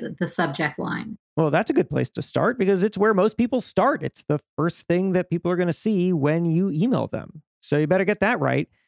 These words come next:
Speaker 2: And who do we have here to tell us how it all goes so very, very wrong?
Speaker 1: I'm Laura Belgray. I am the founder of Talking Shrimp, co-creator of The Copy Cure with Marie Forleo, and author of the upcoming book,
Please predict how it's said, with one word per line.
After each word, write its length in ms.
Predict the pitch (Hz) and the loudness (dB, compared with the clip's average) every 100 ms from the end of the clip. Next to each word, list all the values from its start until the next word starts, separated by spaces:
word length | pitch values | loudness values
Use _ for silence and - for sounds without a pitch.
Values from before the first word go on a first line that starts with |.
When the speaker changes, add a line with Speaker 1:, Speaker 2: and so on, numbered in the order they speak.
| _ _ _ - | _ _ _ 0
Speaker 2:
And 380 | 196 196 190 175 | 2 2 -2 -4
who 100 | - | 0
do 80 | 202 | 2
we 100 | 180 | 4
have 240 | 139 143 139 | 4 2 0
here 380 | 160 170 202 - | 0 0 -2 -4
to 260 | 139 131 123 - | -2 -2 -2 -4
tell 240 | 131 131 | -2 0
us 380 | 143 - - - _ _ - | -2 -4 -14 -20 _ _ -2
how 160 | 139 135 | 0 2
it 40 | |
all 160 | 131 135 | 0 2
goes 280 | 127 131 | 0 0
so 180 | - 127 | 0 -2
very, 340 | 117 120 120 120 | 0 -2 0 0
very 220 | 127 123 | 0 0
wrong? 440 | 123 131 147 175 _ _ | 0 0 -2 -6 _ _
Speaker 1:
I'm 260 | 190 202 196 | -2 2 2
Laura 220 | 180 175 | 2 0
Belgray. 640 | 160 165 175 208 220 233 - | 0 0 0 0 0 -2 -2
I 320 | 180 170 175 190 | -2 0 -2 -2
am 260 | 170 165 | -2 -2
the 60 | 165 | -2
founder 420 | 180 170 165 165 | -2 0 0 -2
of 260 | 170 156 - | -2 -4 -8
Talking 500 | - 175 160 165 147 | -6 -4 -2 -4 -4
Shrimp, 500 | 151 - 269 277 277 - _ _ - | -4 -2 2 2 0 -4 _ _ -4
co-creator 760 | 233 220 220 196 190 190 185 - | -2 0 0 2 2 0 0 0
of 380 | 175 170 165 - | 0 0 -2 -6
The 80 | |
Copy 440 | 170 - 165 - 196 | -6 -2 -2 -2 -6
Cure 500 | - 185 180 190 214 | -4 -2 0 0 0
with 240 | 175 165 | -2 -2
Marie 320 | 170 165 156 | -2 -2 -2
Forleo, 840 | 147 - 214 226 220 208 196 196 202 | -4 -2 0 2 2 2 2 0 0
and 240 | 180 175 | 0 0
author 300 | 170 170 180 | 0 0 -2
of 80 | 165 | -2
the 120 | - | -2
upcoming 420 | 165 - 175 165 151 | -4 -2 -2 0 0
book, 280 | 156 151 | 0 -2